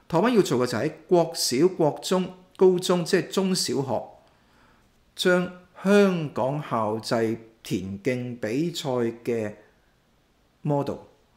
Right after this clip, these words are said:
基本上好好運用。我所知道，我識得有個香港人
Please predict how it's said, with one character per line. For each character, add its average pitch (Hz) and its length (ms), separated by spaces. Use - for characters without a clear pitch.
基 170 120
本 147 120
上 113 140
好 98 80
好 110 100
運 110 220
用。 82 140
我 147 120
所 208 160
知 208 200
道， 160 100
我 117 180
識 135 220
得 170 80
有 139 80
個 113 140
香 131 200
港 110 200
人 95 120